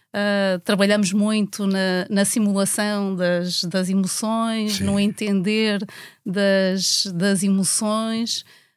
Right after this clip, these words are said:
Speaker 1: eh, e acho que o
Speaker 2: Sim.
Speaker 1: caminho está mais nesse sentido do que no, eh, que no inverso. Portanto, a, a questão da criação, da, da empatia, não é? Portanto, eu
Speaker 2: Sim.
Speaker 1: acho que ainda é algo muito, eh,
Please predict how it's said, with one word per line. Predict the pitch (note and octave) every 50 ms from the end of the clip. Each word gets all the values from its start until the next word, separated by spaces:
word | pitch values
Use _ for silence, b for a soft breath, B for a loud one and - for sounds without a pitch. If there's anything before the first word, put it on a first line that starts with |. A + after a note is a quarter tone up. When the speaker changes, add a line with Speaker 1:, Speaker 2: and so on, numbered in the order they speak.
| _ -
Speaker 1:
eh, | G#3+ G#3+ G#3 G3+ -
e | A3+ G#3
acho | G#3+ A3 - -
que | C4+
o | F#3+
Speaker 2:
Sim. |
Speaker 1:
caminho | - B3+ A3+ A#3 A#3+ A#3+
está | A3+ - A3+
mais | A#3 A#3 A#3+ - C#4+
nesse | C4 A#3+ - -
sentido | - - A#3+ A3+ A3+ - B3 B3 C4 C4+ A#3+ C4 A#3+
do | G3 B3+ B3+
que | B3 - - -
no, | B3 B3 B3 B3 B3 B3 B3 -
eh, | - A#3 A#3 A3+ A3+ A3 A3+
que | A3 - -
no | A#3+ A#3 A#3
inverso. | A#3 A#3 G#3+ G3+ G#3+ G#3 G3+ F#3+ F#3+ - - G#3
Portanto, | - - G3+ G3 F3+ G3+
a, | G3 - - - G3
a |
questão | G3+ - - - G#3 G3+ G#3
da | F#3+ G3 F#3+
criação, | F#3 - G3+ G3 G#3 G3 G3 - - G#3 G#3 G#3 G#3 G#3 G#3 G3 G3 B B B B B B B
da, | - F#3+ E3 G#3 G3+ G3 F#3+ F#3+ F#3 F#3 F3+ -
da | - F#3 E3 D#3 G3 F#3+ F#3
empatia, | G3+ G#3 G#3 F#3+ - G3+ F#3 - - - G#3+ G#3 G#3+ A3 G#3+ G#3+ A3 G#3
não | A3+ A3 G3
é? | G3 A3
Portanto, | G#3+ - - G#3 G3 G3 - A3 G3 -
eu | G3+ G3+
Speaker 2:
Sim. | G3+ G3
Speaker 1:
acho | G3 - -
que | -
ainda | - G#3 G#3
é | G3+
algo | F#3+ F#3+ G3 G3+ F#3 G3+
muito, | G3+ G3+ A3 G#3 F#3 - - - A3 G#3 G3+ G3 G3 G3 -
eh, | G3 G3 G3 F#3+ F#3+ F#3+ F#3+ F#3+ G3